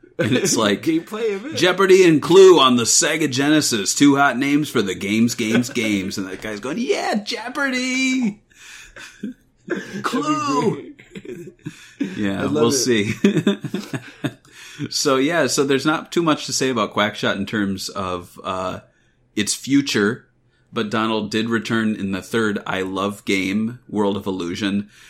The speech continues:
Speaker 1: though the game itself played much more like Castle of Illusion and was very linear.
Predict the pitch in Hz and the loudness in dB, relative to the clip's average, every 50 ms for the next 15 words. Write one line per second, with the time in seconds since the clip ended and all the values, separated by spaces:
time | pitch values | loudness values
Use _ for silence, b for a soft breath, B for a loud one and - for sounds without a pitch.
0 | B B - 113 110 117 104 117 120 120 113 107 - - 117 104 101 - - - | B B 0 0 0 0 0 2 2 2 2 0 0 -2 0 -2 -2 -4 -6 -2
1 | 113 104 101 98 95 98 98 101 113 120 - - 117 107 104 101 90 - - - | 0 2 2 2 2 0 0 -2 -2 -2 -2 -2 -2 0 0 -2 -2 -6 -8 -6
2 | - 101 98 - - - 95 92 92 87 95 92 95 95 92 92 104 95 98 90 | -4 -4 -4 -4 -6 -6 -6 -6 -6 -4 -4 -4 -4 -4 -4 -4 -4 -6 -6 -6
3 | - 90 98 92 92 90 90 90 95 95 87 101 101 107 104 98 92 92 98 98 | -6 -6 -6 -6 -6 -8 -8 -10 -12 -8 -4 -4 -2 -2 -2 -2 -4 -4 -6 -4
4 | 98 92 82 64 60 82 101 104 B | -4 -4 -4 -6 -6 -8 -10 -10 B